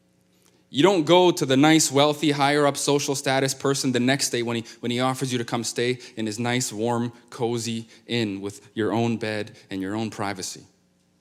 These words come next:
No, you don't do that. You stay there until you depart.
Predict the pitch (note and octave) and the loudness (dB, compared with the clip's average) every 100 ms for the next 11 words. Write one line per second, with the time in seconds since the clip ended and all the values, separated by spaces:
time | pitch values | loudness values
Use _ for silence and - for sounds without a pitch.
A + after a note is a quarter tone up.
0 | _ _ _ _ _ _ _ _ _ _ | _ _ _ _ _ _ _ _ _ _
1 | _ _ _ - B2 A#2+ C3 A#2 C3+ C3+ | _ _ _ -2 0 4 4 6 4 4
2 | F#2 - - _ _ _ _ _ _ _ | 2 -8 -20 _ _ _ _ _ _ _
3 | - C3+ - D3 D3 D3 C3+ B2+ B2 C#3+ | -4 0 2 6 6 8 6 4 2 0
4 | A#2+ B2 B2+ C3 B2+ | 0 -2 -4 -2 -2